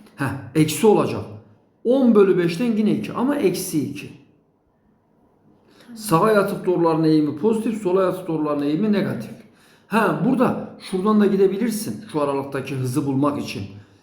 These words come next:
Speaker 1: Delta x bölü delta t, x son eksi x ilk. Bak bu on beşinci saniyedeki ne? Sıfır.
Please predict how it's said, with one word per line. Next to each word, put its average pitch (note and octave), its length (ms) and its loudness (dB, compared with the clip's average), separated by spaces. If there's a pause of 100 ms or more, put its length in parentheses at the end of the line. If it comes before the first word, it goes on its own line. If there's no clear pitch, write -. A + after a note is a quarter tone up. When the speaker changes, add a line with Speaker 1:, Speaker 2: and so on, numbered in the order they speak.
(680)
Speaker 1:
Delta F#3+ 340 4
x G#3 260 -2
bölü F#3+ 240 2
delta F3 340 0
t, D#3 240 -4
x - 320 -4
son A#3 260 2
eksi - 380 -4 (140)
x - 360 -10
ilk. - 460 -6
Bak B2+ 140 -4 (640)
bu G#3 280 4
on A3 140 4
beşinci G#3 300 4
saniyedeki G3+ 720 -2
ne? G#3+ 200 -2
Sıfır. - 600 -8